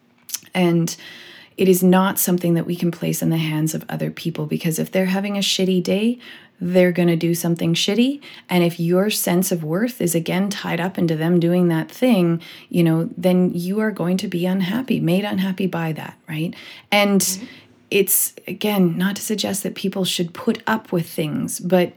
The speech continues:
Speaker 1: if we are conditioning ourselves to constantly be looking for people doing offensive things, that's all we're gonna find too, you know, is,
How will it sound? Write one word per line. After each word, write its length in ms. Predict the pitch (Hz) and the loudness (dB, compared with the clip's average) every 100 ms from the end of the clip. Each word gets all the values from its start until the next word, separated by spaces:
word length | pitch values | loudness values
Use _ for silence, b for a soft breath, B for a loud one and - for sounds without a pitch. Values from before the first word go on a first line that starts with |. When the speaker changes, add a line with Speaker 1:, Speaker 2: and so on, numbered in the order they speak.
| - | -2
Speaker 1:
if 240 | 196 185 | -2 -2
we 220 | 190 202 214 | -2 -2 -2
are 520 | 202 190 180 175 180 - | -2 0 0 -2 -6 -4
conditioning 500 | 185 185 196 208 180 | 0 0 0 0 0
ourselves 420 | 170 180 170 - | 0 -2 -4 -4
to 100 | 175 | -6
constantly 640 | 170 - 185 175 - 196 185 | -8 -8 -2 -2 -2 -2 -2
be 160 | 170 170 | -2 -2
looking 580 | 165 170 170 202 202 | 0 -2 -4 -6 -4
for 140 | 196 196 | -4 -8
people 340 | - 190 185 | -6 -6 -2
doing 300 | 175 175 170 | -2 0 0
offensive 460 | 165 185 170 175 165 | -2 -4 -4 -6 -8
things, 360 | 196 175 160 B B B | -4 -2 -4 B B B
that's 180 | B - | B 0
all 220 | - 196 | 2 0
we're 80 | 220 208 | 0 0
gonna 100 | 175 | -2
find 720 | - - 165 185 170 98 - - | -4 -10 -4 0 0 -2 -10 -10
too, 360 | - 175 - - - | -2 -2 -2 -10 -6
you 140 | 156 | -2
know, 200 | 151 160 | -2 -2
is, 280 | 165 165 | -2 -2